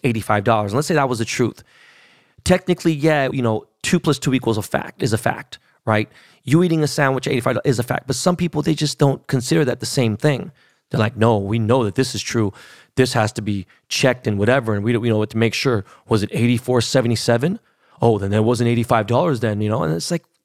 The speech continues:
"Bro, where, where are you from? You fucking weirdos." So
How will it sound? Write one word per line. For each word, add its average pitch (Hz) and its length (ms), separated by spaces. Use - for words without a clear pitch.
"Bro, 175 200
where, 117 260
where 160 160
are 220 80
you 208 140
from? - 640
You 120 80
fucking 131 480
weirdos." 127 560
So 110 480